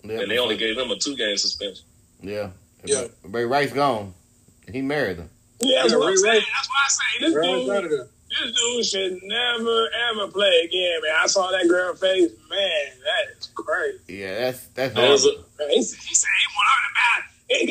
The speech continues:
Speaker 4: that, that's gotta be something racial to me, because you telling a white man telling a black woman to bow down to him like we in slavery or something.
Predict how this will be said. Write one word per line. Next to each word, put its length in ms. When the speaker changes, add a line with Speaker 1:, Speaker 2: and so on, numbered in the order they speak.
Speaker 4:
that, 80
that's 200
gotta 200
be 80
something 420
racial 500
to 200
me, 220
because 280
you 120
telling 240
a 40
white 340
man 240
telling 260
a 160
black 380
woman 500
to 140
bow 320
down 420
to 120
him 420
like 340
we 380
in 320
slavery 580
or 40
something. 380